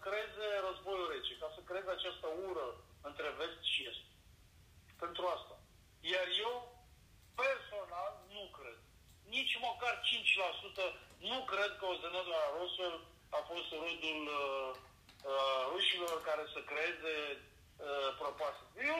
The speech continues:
nu cred, nu știu. Stalin a fost un mare criminal. Uh, Lenin și el la fel. Tot comunismul s-a, s-a clădit pe, pe sânge. Tot comunismul. Uh, da, eu nu știu, eu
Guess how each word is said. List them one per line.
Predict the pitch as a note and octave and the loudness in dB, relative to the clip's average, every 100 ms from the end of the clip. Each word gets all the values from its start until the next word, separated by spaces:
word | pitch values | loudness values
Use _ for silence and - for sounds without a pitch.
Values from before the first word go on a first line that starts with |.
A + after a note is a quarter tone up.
| F4 | 0
nu | F4 | 2
cred, | D#4 C4 - | 2 2 0
nu | B3 - | 0 0
știu. | - F3+ - - | 0 -8 -14 -8
Stalin | - A3+ A#3 A#3+ | 0 2 2 -2
a | - | -4
fost | B3 - | -6 -6
un | A#3 A#3 | 0 2
mare | G#3+ G#3+ | 2 0
criminal. | G#3+ A3+ B3+ A3 - | -4 -2 0 0 0
Uh, | - - - - - - D#3+ E3+ F#3 | -8 -20 -20 -20 -12 -4 0 2 2
Lenin | G#3+ A3 A3+ A3 A3 G#3+ - | 2 0 -2 -4 -8 -10 -4
și | - A3+ | 0 2
el | A3 | 2
la | A3 A3 | 0 0
fel. | G#3+ E3+ F#3 | -2 -2 -4
Tot | F3+ F#3+ | -6 -6
comunismul | F#3 F#3 F#3+ F#3+ F#3 | -8 -6 -8 -10 -2
s-a, | F#3 F3+ - - - - | 2 2 2 -6 -14 -6
s-a | - F3+ | 0 0
clădit | F3+ F3+ F#3 F#3+ - | 0 -2 -2 -8 -2
pe, | F#3 F3+ F3 F3 F3 F3+ | 2 2 2 0 -4 -4
pe | F3+ F3+ | -4 -4
sânge. | G#3+ F3+ - - - - - - - - - | -6 -6 -6 -8 -12 -20 -20 -20 -20 -6 -2
Tot | F3 - | -2 -4
comunismul. | F3 F#3+ F#3+ - - - - - - - - - - - C#3+ | -4 -2 0 -2 -8 -14 -20 -20 -20 -8 -6 -6 -10 -4 0
Uh, | D3+ D3 C#3+ C#3+ C#3+ - - - - | 2 2 0 0 -4 -10 -20 -8 2
da, | B3 C#4 C#4 C#4 D4+ | 6 6 4 0 -2
eu | - | -2
nu | - | -4
știu, | - | -8
eu | F3 | -6